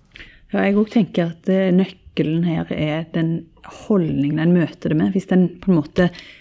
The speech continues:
legger armene i kors og sier at på en måte, "Jeg distanserer meg til dette", eh, så, så er det kanskje sånn at,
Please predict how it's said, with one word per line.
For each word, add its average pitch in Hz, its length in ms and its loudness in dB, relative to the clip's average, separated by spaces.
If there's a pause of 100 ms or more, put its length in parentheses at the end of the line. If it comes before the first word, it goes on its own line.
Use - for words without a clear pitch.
legger 170 260 2
armene 156 480 0
i 170 220 0
kors - 500 -10
og 175 100 -2
sier 147 240 -2
at 151 100 -12 (120)
på - 80 -6
en 160 100 2
måte, 160 440 -4 (960)
"Jeg 175 140 2
distanserer 165 540 0
meg 156 180 -2
til 165 120 -2
dette", 214 280 0 (500)
eh, 180 240 2
så, - 260 -4
så - 180 0
er 170 180 4
det 233 120 2
kanskje 214 300 -2
sånn 170 320 -2
at, - 200 -6